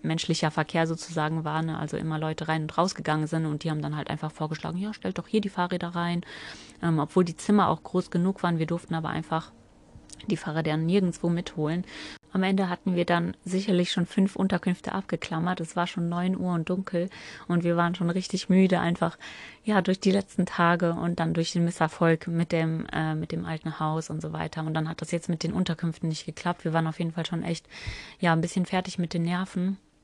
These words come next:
Genau, dann haben wir schon angefangen bei Osman einfach die Unterkünfte, die dort in der App halt gespeichert sind, uns rauszusuchen und anzufahren. Und auch da waren einige einfach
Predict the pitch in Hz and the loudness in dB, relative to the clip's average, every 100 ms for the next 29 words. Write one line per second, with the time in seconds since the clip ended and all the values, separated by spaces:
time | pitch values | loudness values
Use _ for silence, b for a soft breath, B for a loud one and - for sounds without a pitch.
0 | _ _ - - 175 165 170 180 175 170 | _ _ -10 0 2 4 2 2 2 2
1 | 170 180 170 - 170 175 - 170 165 160 | 2 2 0 0 0 0 -2 0 0 0
2 | - - 170 175 170 170 170 165 - 170 | 0 -2 -2 -2 -2 -2 -4 -6 -4 -4
3 | 165 - 165 - 170 170 160 160 165 160 | -4 -4 -6 -4 -6 -2 -2 -2 -2 -2
4 | 156 160 165 - 156 - B B B - | -2 -4 -4 -4 -4 -6 B B B -4
5 | - 190 190 190 - 180 180 - - 170 | 0 2 2 -2 -2 0 0 -2 -4 -4
6 | - 170 185 - 165 180 165 170 160 - | 0 0 0 -6 -4 -4 -4 -4 -4 -4
7 | 180 - 175 170 165 165 165 160 - 165 | -6 -6 -8 -4 -4 -4 -4 -4 -2 0
8 | 165 160 - 170 160 160 - 160 - | 0 0 0 0 0 -2 -4 -4 -8